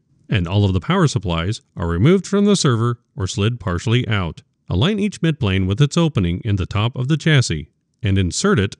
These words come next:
while making sure that the posts on the midplane fit into the slots in the midplane opening. Push the midplane into the chassis until it stops. Note:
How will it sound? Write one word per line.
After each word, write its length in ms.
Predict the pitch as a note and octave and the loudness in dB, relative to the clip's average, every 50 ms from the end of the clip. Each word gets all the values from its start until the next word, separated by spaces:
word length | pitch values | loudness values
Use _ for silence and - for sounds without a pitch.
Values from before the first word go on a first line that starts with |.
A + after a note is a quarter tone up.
| _ _ _ - | _ _ _ -12
while 160 | - E2 D#2+ | -8 -6 -2
making 360 | D#2 G2+ B2 - - A#2+ G#2 | 2 2 2 2 4 2 0
sure 200 | - - D#3 D#3+ | 2 2 2 2
that 120 | D#3 E3+ E3+ | 2 2 2
the 100 | F#3 E3+ | 0 0
posts 460 | - F3+ F3 D#3 D3+ - - - - - | 2 2 2 2 2 0 -4 -12 -10 -2
on 140 | - C#3 D3+ | 2 4 4
the 60 | E3 | 4
midplane 540 | F3+ F#3+ E3+ D3 - A#2 G2+ F#2+ F#2 F#2+ F#2 _ _ _ _ _ _ | 4 4 2 0 -2 -2 0 0 0 -2 -4 _ _ _ _ _ _
fit 280 | - F#3 G#3+ - - - | -2 -2 -2 -2 -4 -2
into 200 | F3 F3+ - G3+ | -2 -2 -2 0
the 120 | G3+ G#3 | 0 0
slots 440 | G3 - - B2 G#2 G2 F#2+ - - | 0 0 0 -2 0 0 -2 -4 -4
in 160 | - C3+ A2+ | -2 0 0
the 60 | G2+ F#2 | 2 2
midplane 480 | F#2+ G#2+ G2+ - - G#2 G#2+ C3+ C#3 | 2 2 0 0 0 2 2 2 2
opening. 520 | C3 C3+ B2 A2 A#2 G2+ F#2 E2 D2 D2 _ _ _ _ _ _ _ _ _ | 2 2 2 2 2 2 2 0 -2 -4 _ _ _ _ _ _ _ _ _
Push 220 | - - G3 F#3+ - | 0 0 0 0 0
the 120 | - G3 | 0 2
midplane 520 | F3+ E3+ D3 B2 - A2 G2+ G2 G2 G2+ C#2+ | 2 2 2 2 0 -2 0 0 0 0 0
into 220 | A#2 C3 E3 D3+ | 0 2 2 2
the 100 | D#3+ E3+ | 2 0
chassis 520 | - - C3+ G#2+ F#2 - - F#2 F2+ - - | 0 2 2 2 0 0 -2 -4 -4 -4 -4
until 300 | G2+ F#2+ - G2+ F#2 G2 | -6 -4 -2 -2 -2 -2
it 100 | A2+ - | -2 -4
stops. 540 | - - F3 D#3+ A#2 D2+ - - - - _ _ _ _ _ _ _ _ _ _ _ _ - | -4 -2 -2 -2 -2 -2 -6 -12 -18 -20 _ _ _ _ _ _ _ _ _ _ _ _ 0
Note: 380 | - B2 C3+ B2 G2 D#2+ - | 2 4 4 4 2 0 -6